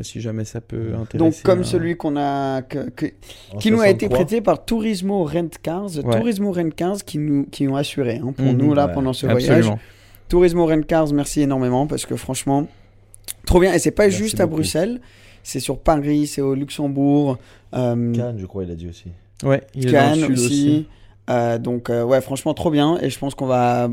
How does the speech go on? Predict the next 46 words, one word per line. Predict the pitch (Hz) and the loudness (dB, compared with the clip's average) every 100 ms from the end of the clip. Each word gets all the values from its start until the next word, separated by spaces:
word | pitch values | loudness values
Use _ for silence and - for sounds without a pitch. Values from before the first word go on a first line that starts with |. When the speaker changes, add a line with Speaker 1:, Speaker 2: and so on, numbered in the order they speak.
| - 131 | -4 -2
Speaker 2:
euh, | 120 123 123 | 0 0 -2
travailler | - 135 135 | -2 -2 0
avec | 127 127 143 | 0 -4 -6
eux | |
encore, | 127 131 156 151 - | -6 -2 -4 -4 -14
parce | - | -16
que | - - | -14 -14
Speaker 3:
Bon, | 180 - 101 | -12 -10 -6
on | |
l'a | 104 | -4
déjà | 98 110 | -4 -6
fait, | 170 147 | -6 -6
nous. | 110 95 - _ - | -6 -8 -14 _ -10
Speaker 2:
nous, | 127 160 | 0 2
on | 165 | 2
l'a | 135 | 2
déjà | 175 | 0
fait. | 175 | 0
Ils | |
nous | 151 143 | 0 0
ont | |
prêté | 147 147 160 | -2 -2 2
une | |
Lambo, | 147 147 151 170 | 2 2 2 2
une | 143 | 2
Huracan, | 147 147 139 160 208 254 - - - | 0 0 0 -2 -2 -6 -16 -20 -18
très | - 165 | -2 2
belle. | 139 165 220 - | 4 4 0 -10
Speaker 3:
Très | 127 | -6
belle. | 107 87 82 - _ - 135 | -4 -4 -8 -20 _ -6 0
Speaker 2:
Euh, | 127 123 120 | 2 4 2
bon, | 117 131 131 | 0 0 2
là, | 135 | 2
la | 131 120 | 2 0
six | - | -4
cents | - 131 | -4 -2
L | 127 | 0
T, | 143 139 135 | 2 2 2
la | 123 | 0
M | 123 | -4
G | 123 123 | -4 -4
G | 123 | -6
T | - 131 131 131 | -4 -2 -2 -2
R, | |
la | 117 | -6
Pista | - 135 - - 123 131 131 | -10 -12 -8 -4 -4 -6 -8